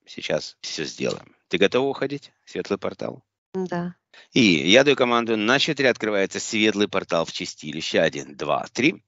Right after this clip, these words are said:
Speaker 1: И Тамара уходит в этот портал. Ее куратор встречает ее. Все родственники, все, кто знал ее и любил,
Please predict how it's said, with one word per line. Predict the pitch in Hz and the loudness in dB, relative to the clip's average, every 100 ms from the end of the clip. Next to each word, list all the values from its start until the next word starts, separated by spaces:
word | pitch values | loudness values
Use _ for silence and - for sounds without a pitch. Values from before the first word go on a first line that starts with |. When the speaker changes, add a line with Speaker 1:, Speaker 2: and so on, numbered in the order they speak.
| - | -14
Speaker 1:
И | 69 - _ _ _ _ - | -14 -14 _ _ _ _ -4
Тамара | 120 117 113 117 | 0 2 4 4
уходит | - - - 92 92 95 | 0 -8 -10 -6 -4 -2
в | |
этот | 104 110 110 | -2 -2 -2
портал. | 123 117 127 131 135 | -4 -2 0 0 0
Ее | 101 85 | -4 -8
куратор | - 117 107 107 110 | -2 2 4 4 0
встречает | - - 98 110 107 104 | -6 -14 -6 -2 0 -2
ее. | 104 107 104 104 | -6 -6 -8 -14
Все | - - 117 | -18 -6 -2
родственники, | 101 101 - 101 92 95 | -2 -4 -8 -12 -12 -10
все, | - | -10
кто | - - | -10 -10
знал | 82 95 98 95 | -6 -2 0 0
ее | 92 | -4
и | 92 | -6
любил, | 90 85 95 | -8 -6 -6